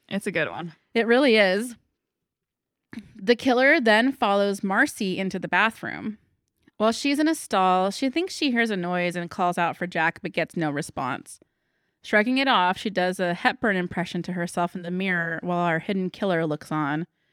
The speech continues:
Speaker 2: I don't feel good for her that she was being watched, but I am glad someone was around to see her do that impression because it was, like, pretty good.
Speaker 1: <laughs> Yeah, it was cute.
Speaker 2: Yeah,
Speaker 1: <laughs>
Speaker 2: wasn't bad. Marcy hears the sound again and starts searching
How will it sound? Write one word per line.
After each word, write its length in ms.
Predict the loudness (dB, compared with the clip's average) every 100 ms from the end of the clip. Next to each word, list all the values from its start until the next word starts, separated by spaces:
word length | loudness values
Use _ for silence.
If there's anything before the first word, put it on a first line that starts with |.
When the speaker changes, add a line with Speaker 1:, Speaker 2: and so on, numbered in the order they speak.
| _ _ _ _
Speaker 2:
I 180 | 0 2 2
don't 260 | 2 0 0
feel 200 | -2 0
good 220 | 0 0
for 140 | 0 4
her 180 | 4 4
that 140 | 0
she 120 | -2
was 140 | -2 0
being 280 | -2 -2
watched, 420 | 0 2 0 0 -2
but 120 | 0
I 100 | 0
am 200 | -2 -4
glad 360 | 0 0 0 -4
someone 220 | -4 -4
was 120 | -4
around 340 | -4 -4 -6
to 100 | -8
see 260 | -12 -6 -2
her 140 | -2 0
do 100 | 0
that 140 | 0
impression 500 | -2 0 -2 0 0
because 240 | 2 2
it 80 | 0
was, 160 | -2 -4
like, 100 | -6 -6
pretty 220 | -6 -4 -2
good. 240 | -2 0 -2 2
Speaker 1:
<laughs> 260 | 2 2 2
Yeah, 240 | 4 4
it 20 |
was 140 | 0 -4
cute. 280 | -4 -4 -2
Speaker 2:
Yeah, 300 | 2 4 4 4 0 -2
Speaker 1:
<laughs> 300 | -6 -16 -4
Speaker 2:
wasn't 260 | -2 2
bad. 320 | 4 4 2 -8 _ _ _ _ _ _ _ _ _ _ -4
Marcy 380 | -2 -2 0 2
hears 240 | 4 2
the 80 | 0
sound 300 | 0 2 2
again 460 | 2 4 4 2 -2 _ _ _ _ -12
and 100 | -2
starts 260 | 4 4 2
searching 500 | -2 0 0 -4